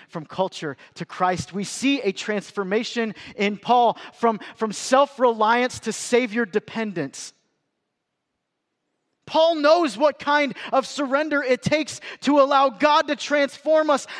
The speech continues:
out of the deep-rooted habits of our culture and into a deep-rooted relationship with God. And he wants the same transformation for the Corinthian church.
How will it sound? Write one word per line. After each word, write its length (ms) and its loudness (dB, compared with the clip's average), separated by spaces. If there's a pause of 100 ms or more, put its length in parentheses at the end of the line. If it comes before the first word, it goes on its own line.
(100)
out 260 4
of 240 2
the 80 2
deep-rooted 480 -2
habits 400 0
of 100 0
our 140 4
culture 460 0 (260)
and 160 0
into 460 -2
a 160 2
deep-rooted 580 -2
relationship 720 -2
with 180 -4
God. 420 0 (760)
And 100 -4
he 140 2
wants 280 0
the 120 -4
same 320 -4
transformation 800 -4
for 140 -4
the 80 -2
Corinthian 500 -8
church. 460 -10